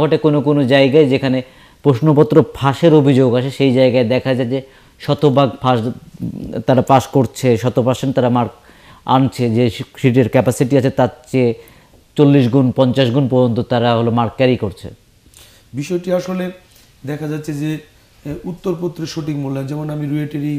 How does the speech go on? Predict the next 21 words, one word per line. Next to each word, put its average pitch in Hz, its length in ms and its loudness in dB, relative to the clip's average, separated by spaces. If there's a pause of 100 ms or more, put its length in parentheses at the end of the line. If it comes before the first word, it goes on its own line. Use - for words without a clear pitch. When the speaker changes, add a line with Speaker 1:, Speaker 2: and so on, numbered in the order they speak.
Speaker 2:
গত 135 120 -12 (120)
বছরের 127 400 -12
বিষয়টা 123 260 -14 (160)
নিয়ে 123 200 -14
বলতে 120 260 -14
পারি 110 220 -12
আর 104 80 -16
কি। 123 80 -18 (600)
আমরা 127 220 -8
কিন্তু 139 220 -12
সাড়ে 135 220 -6
তিনশো 139 260 -10
নম্বরের 139 380 -6
পরীক্ষা 123 320 -8
নিয়েছিলাম 95 300 -14 (100)
গত 98 100 -18 (140)
বছর 95 200 -16 (420)
রুয়েটে 101 280 -10 (360)
ভর্তি 104 300 -12
পরীক্ষার 101 360 -14
সময়, 104 200 -16